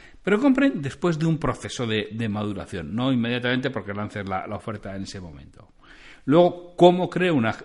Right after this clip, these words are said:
eh, cómo genero una difusión adecuada de todo ese contenido? Porque puedo tener un, un contenido, vamos,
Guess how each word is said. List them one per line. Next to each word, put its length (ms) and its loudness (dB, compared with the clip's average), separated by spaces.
eh, 140 -6
cómo 220 0
genero 520 0
una 200 -6
difusión 420 -4
adecuada 400 2
de 180 -14
todo 200 -14
ese 160 -14
contenido? 480 -6
Porque 160 -2
puedo 140 -2
tener 140 0
un, 220 -8
un 240 0
contenido, 720 -2
vamos, 480 0